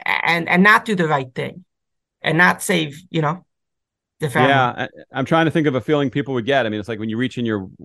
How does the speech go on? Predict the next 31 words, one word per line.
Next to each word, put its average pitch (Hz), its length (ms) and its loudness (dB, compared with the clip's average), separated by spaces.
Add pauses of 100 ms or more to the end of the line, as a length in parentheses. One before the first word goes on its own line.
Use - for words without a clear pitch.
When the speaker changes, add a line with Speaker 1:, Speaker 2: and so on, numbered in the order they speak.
(200)
Speaker 2:
pocket 123 280 0
where 110 80 0
you 98 80 -4
thought 107 160 -4
your 104 100 -2
wallet 110 340 2
was 98 300 -2
and 95 80 -4
it's 87 100 -10
not 98 260 -2
there, 101 480 2 (440)
and 107 120 -2
that 104 140 -4
fluttering 120 460 0
that 110 100 -2
you 101 120 -6
get, 104 340 0
or 110 180 -2
if 104 140 -8
you 101 260 -2 (140)
look 135 180 -4
around 123 360 0
at 113 100 -6
the 113 100 -4
airport 120 440 -2
and 104 140 -6
you 98 60 -4
don't 110 180 -6
see - 140 -8
your 107 140 -2
child 107 560 0